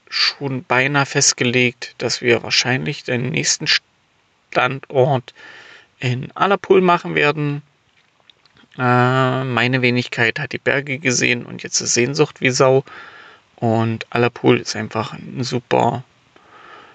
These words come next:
Standort. Und meine Frau meinte, zähl mal so Dinge auf, die positiv sind an Ala Pool oder, äh,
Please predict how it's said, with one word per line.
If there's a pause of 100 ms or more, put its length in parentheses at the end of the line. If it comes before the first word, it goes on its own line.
(140)
Standort.
Und
meine
Frau
meinte,
zähl
mal
so (1000)
Dinge
auf, (1160)
die (1300)
positiv
sind
an
Ala
Pool
oder,
äh,